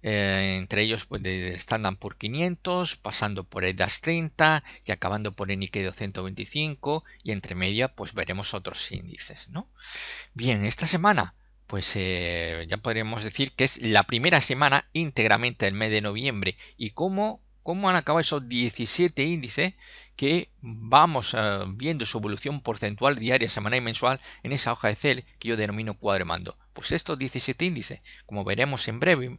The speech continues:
momentos, han cerrado en positivo. ¿Y cómo va el cierre mensual a ocho de noviembre? Pues igual,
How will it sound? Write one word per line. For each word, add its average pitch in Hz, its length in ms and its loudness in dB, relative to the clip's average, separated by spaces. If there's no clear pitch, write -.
momentos, 123 640 -4
han 165 160 8
cerrado 160 600 6
en 110 160 -2
positivo. 104 720 0
¿Y 107 120 -4
cómo 185 280 2
va 185 300 8
el 156 140 2
cierre 165 360 4
mensual 165 520 4
a 117 220 0
ocho 165 300 0
de 160 100 2
noviembre? 170 540 2
Pues - 320 -4
igual, 123 480 4